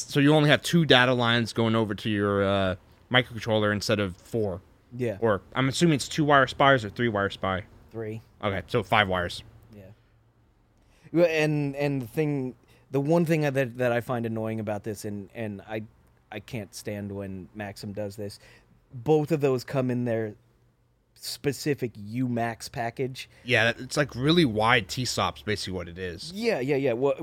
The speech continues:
Speaker 2: and a really fine pitch.
Speaker 1: Yeah.
Speaker 2: Uh, and so it's, it's kind of annoying, but hey, I had 'em, I had 'em made at Macrofab, <laughs> so it was, it actually worked out pretty well.
Speaker 1: Yeah, how much did that whole board cost?
Speaker 2: I, you know, I think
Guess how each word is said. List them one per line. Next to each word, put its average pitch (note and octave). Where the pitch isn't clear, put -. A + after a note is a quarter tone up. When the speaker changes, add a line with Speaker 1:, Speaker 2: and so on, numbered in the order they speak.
Speaker 2:
and D3+
a C3+
really C#3
fine A#2
pitch. -
Speaker 1:
Yeah. F#2
Speaker 2:
Uh, -
and A2+
so A2
it's, A2
it's A#2
kind D3
of B2
annoying, A2
but G#2
hey, C#3
I A#2
had C3+
'em, A2
I A#2
had C3+
'em C3
made C3+
at A2+
Macrofab, A#2
<laughs> -
so F3
it D#3
was, C#3+
it A#3+
actually F#3
worked E3
out D3+
pretty D3
well. B2+
Speaker 1:
Yeah, B2
how F3
much F3+
did D#3
that A#2+
whole D3
board C#3
cost? -
Speaker 2:
I, D3
you D#3
know, E3
I D3
think E3